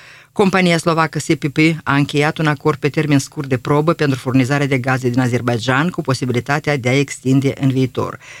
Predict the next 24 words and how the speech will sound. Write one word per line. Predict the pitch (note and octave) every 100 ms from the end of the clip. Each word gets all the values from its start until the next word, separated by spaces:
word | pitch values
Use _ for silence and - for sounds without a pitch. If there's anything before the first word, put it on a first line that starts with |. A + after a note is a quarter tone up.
| -
Compania | - D3+ D3+ C#3+ C3
precizează, | C3 C#3+ B2+ F3 F#3+ A#3 B2+
de | B2 A#2
asemenea, | B2 C3 B2 A#2
că | A2+ A#2+
și-a | - A2
diversificat | A2+ A2+ - B2+ C#3 G3+ F#3+
contractele | C3 A2+ A#2+ A#2+ - A#2
de | A2+ G2+
achiziții | G#2+ B2 A2+ C3 A#2
de | A2 A#2
gaze | B2+ C#3 D#3
cu | -
mai | C3+
multe | A#2+ A#2 A#2+
companii, | - B2+ B2+ D3 E3+
acoperind | C#3 A#2 B2 D3 D#3
până | D3 C#3+
la | C3
o | A#2+
sută | A#2 A3+ G#3
cincizeci | F3+ D#3 C#3 -
la | G#2+
sută | - F#3+ F#3